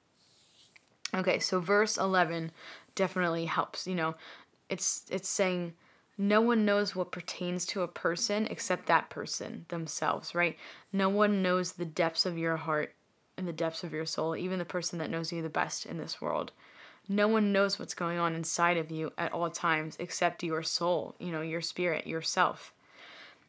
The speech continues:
And so no one knows the depths of God except the Holy Spirit, because, you know, if you picture,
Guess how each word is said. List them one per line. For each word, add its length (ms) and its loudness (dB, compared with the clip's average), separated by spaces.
And 180 2
so 500 2
no 240 4
one 260 2
knows 260 0
the 120 -6
depths 300 -2
of 120 -6
God 380 4
except 540 -4
the 100 -2
Holy 300 -8
Spirit, 500 -2
because, 500 -8
you 100 -4
know, 120 -2
if 160 -10
you 100 -4
picture, 720 -4